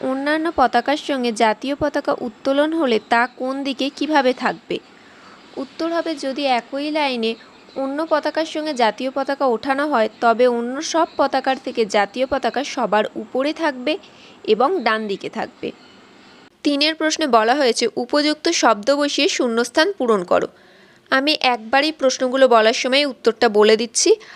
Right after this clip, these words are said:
আর উত্তরগুলো আমি স্ক্রিনের নিচের দিকে লিখে দিয়েছি, তোমরা দেখে নেবে। কয়ের প্রশ্ন, ভারতের জাতীয় পতাকার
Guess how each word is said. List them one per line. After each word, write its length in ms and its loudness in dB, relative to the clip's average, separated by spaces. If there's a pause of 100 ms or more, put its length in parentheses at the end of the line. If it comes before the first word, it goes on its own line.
(160)
আর 220 2
উত্তরগুলো 600 0
আমি 240 2
স্ক্রিনের 480 -2
নিচের 300 0
দিকে 200 4
লিখে 260 0
দিয়েছি, 320 -2
তোমরা 260 2
দেখে 280 4
নেবে। 240 -6 (680)
কয়ের 300 4
প্রশ্ন, 380 -8
ভারতের 500 -2
জাতীয় 480 0
পতাকার 460 0